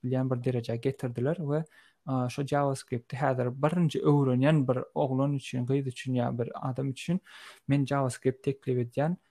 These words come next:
çünki şonda köp zat öwrenip bilersiňiz we JavaScript'te hemem gowda taraby functional programming diýip ba, objective, a, oriented programming diýip ba, O O P, şolaryň hemmesinden bir JavaScript'e ulanyp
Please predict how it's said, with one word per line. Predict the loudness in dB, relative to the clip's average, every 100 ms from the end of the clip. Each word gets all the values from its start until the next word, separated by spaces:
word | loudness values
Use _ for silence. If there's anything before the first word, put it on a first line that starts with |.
| _
çünki | -6 -4 -2 -2
şonda | -4 -4 0 -2 -2
köp | -6 -4
zat | -4 -2
öwrenip | -2 -2 0 -2 -4
bilersiňiz | -6 -2 -2
we | 0 -2 0
JavaScript'te | -2 -2 -4 -8 -6 -4
hemem | -4 -2
gowda | 0 2 2 -2
taraby | -2 -2 -2 -4 _ -20 -20 _
functional | 0 2 2 0 -2 -2
programming | 0 2 2 4 2 2 0
diýip | -2 0
ba, | 0
objective, | 2 0 2 0 2 0 0 -2
a, | -2 0 2 0
oriented | 4 6 4 2 -2
programming | 0 2 2 2 2 -2
diýip | -6 -4
ba, | 0
O | 2
O | 2
P, | 2 0 0 -10 -20 -6
şolaryň | 0 2 2 0
hemmesinden | 0 0 -2 0 0 0
bir | 0
JavaScript'e | 0 0 0 -6 -6
ulanyp | -4 -2 -2